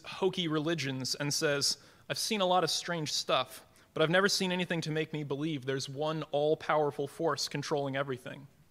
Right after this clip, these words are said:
In response to this, Obi-Wan encourages Luke to put his blast shield down, to trust something more truthful than his own immediate perception. Things not seen.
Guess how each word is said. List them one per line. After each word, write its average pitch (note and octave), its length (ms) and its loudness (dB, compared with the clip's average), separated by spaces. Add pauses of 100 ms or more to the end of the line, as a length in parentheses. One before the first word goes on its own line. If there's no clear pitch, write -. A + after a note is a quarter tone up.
(760)
In D#3+ 100 2
response F3+ 360 4
to - 80 -8
this, D#3 240 2
Obi-Wan D#3+ 380 4
encourages D3 480 0
Luke D#3+ 200 0
to D#3 100 -2
put D3 120 -6
his D3+ 140 -6
blast G3 400 2
shield C3 340 -4
down, B2+ 320 0 (440)
to D#3 200 0
trust - 540 0
something E3 440 0
more D#3 220 2
truthful C#3+ 560 -4 (220)
than C#3+ 100 -2
his C#3+ 160 -2
own D3 340 -2
immediate C#3 460 -6
perception. - 720 -4 (1200)
Things C3 320 -4
not B2 240 -4
seen. C3+ 420 -8